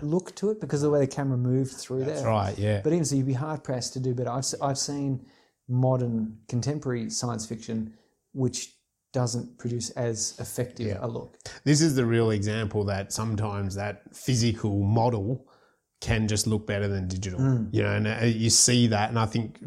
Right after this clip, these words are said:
Speaker 2: the digital needs, it, it obviously needs a lot of money, a lot of power, you know, to, a lot of effect to it to make it look good. I think now in twenty nineteen, you're starting to see special effects digitally that you're like, "Wow,"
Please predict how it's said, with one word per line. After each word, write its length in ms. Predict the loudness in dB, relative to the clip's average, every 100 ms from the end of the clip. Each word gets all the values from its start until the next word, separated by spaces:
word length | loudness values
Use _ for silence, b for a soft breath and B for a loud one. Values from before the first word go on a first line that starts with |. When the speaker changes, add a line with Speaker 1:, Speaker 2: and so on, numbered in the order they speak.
| -14
Speaker 2:
the 160 | -2 0
digital 760 | 4 6 6 4 4 4 2 B B B B _ 0
needs, 920 | 4 6 6 6 4 2 2 2 -2 -8
it, 340 | -4 2 2 2 2
it 120 | 2
obviously 440 | 4 4 2 2 2
needs 240 | 2 2
a 60 | 2
lot 160 | 2
of 60 | 2
money, 340 | 2 2 2 2
a 60 |
lot 160 | 2 0
of 80 | -2 -6 -16 -20 _ _ -6
power, 580 | -2 0 0 0 -2 -4
you 80 | -2
know, 140 | -2 -2
to, 340 | -4 -4 0
a 40 |
lot 160 | 2 4
of 140 | 2
effect 460 | 0 -2 -6 -8 -6
to 140 | -4
it 120 | -4 -4
to 100 | -2
make 440 | 2 2 2 2
it 220 | -2 -2
look 220 | -2 -2 2
good. 280 | 2 2 B B B
I 60 | 2
think 200 | 4 2
now 340 | 2 2 4 4
in 120 | 4
twenty 280 | 2 2 4
nineteen, 500 | 2 0 0 2 2
you're 80 |
starting 380 | 2 0 0 2
to 80 | 2
see 400 | 2 2 2 0
special 420 | -2 -2 -2 0
effects 380 | 0 -2 -4 -4
digitally 720 | -4 -4 0 0 2 0 -2 B B B B
that 160 | -2 0
you're 140 | 2
like, 160 | 2 2
"Wow," 280 | 0 -2